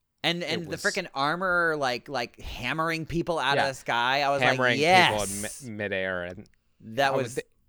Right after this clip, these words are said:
Speaker 1: absolutely cool.
Speaker 2: excellent. And, and the, the shot construction, just, you know, having the camera over people's shoulders, and it was
Speaker 1: Yeah,
Speaker 2: like,
Speaker 1: yeah,
Speaker 2: "Oh,
Speaker 1: yeah.
Speaker 2: this is sick."
Speaker 1: Yeah,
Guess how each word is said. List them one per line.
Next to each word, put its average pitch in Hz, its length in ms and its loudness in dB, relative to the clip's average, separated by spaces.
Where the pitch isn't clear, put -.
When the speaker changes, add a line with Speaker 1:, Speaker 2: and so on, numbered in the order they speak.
Speaker 1:
absolutely 117 460 -4
cool. 87 80 -6
Speaker 2:
excellent. 85 520 -8
And, 127 220 -4
and 123 220 -4
the, 104 200 -2
the 101 120 -10
shot - 340 -2
construction, - 720 -12
just, 85 340 -12
you 87 140 -14
know, 78 60 -12
having 95 240 -8
the 95 80 -12
camera 95 440 -6
over 90 200 -12
people's 87 320 -18
shoulders, 71 680 -12
and 90 140 -10
it 175 40 0
was - 0 -
Speaker 1:
Yeah, 277 520 2
Speaker 2:
like, 135 100 0
Speaker 1:
yeah, 180 100 2
Speaker 2:
"Oh, - 20 0
Speaker 1:
yeah. 196 220 2
Speaker 2:
this 107 200 -2
is - 140 -12
sick." - 720 -8
Speaker 1:
Yeah, 135 260 -4